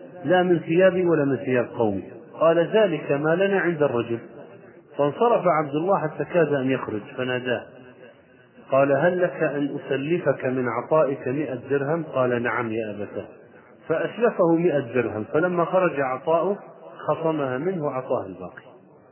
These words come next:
لكي يش-، لكي يشتري إذا كان يريد بالدين. وهكذا <clears throat> الاقتصاد في متاع الدنيا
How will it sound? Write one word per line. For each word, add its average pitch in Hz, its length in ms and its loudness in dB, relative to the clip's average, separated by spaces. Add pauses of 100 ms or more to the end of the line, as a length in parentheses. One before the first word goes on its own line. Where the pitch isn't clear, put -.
(720)
لكي 170 480 -2 (640)
يش-، - 280 -4 (600)
لكي 185 560 -2 (1120)
يشتري 180 640 2
إذا 151 160 0
كان 185 340 2
يريد 175 460 2
بالدين. - 680 0 (1080)
وهكذا 120 760 0 (160)
<clears throat> 202 40 2 (2000)
الاقتصاد 135 680 -2 (120)
في 151 120 -2
متاع 135 400 -2
الدنيا 127 680 0